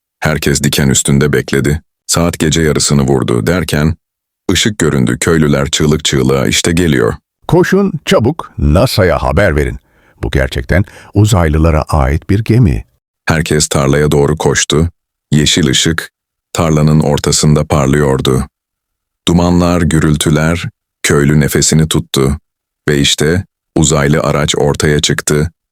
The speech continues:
Speaker 1: Mehmet'in yeni aldığı traktör, gece tarlada sürüş denemesi yapıyordu. Farlarını yakmış, üstüne de bir tane yeşil led taktırmış. Uzaklardan bakınca aynen uzaylı gemisi gibi görünüyordu.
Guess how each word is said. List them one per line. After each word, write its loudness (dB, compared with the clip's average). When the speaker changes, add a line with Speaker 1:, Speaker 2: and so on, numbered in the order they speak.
Speaker 1:
Mehmet'in 0
yeni 2
aldığı 0
traktör, -2
gece 0
tarlada 0
sürüş 0
denemesi 2
yapıyordu. 0
Farlarını 2
yakmış, 0
üstüne 0
de -2
bir 0
tane 0
yeşil 2
led 0
taktırmış. 0
Uzaklardan 0
bakınca 2
aynen 2
uzaylı 2
gemisi 2
gibi 2
görünüyordu. 2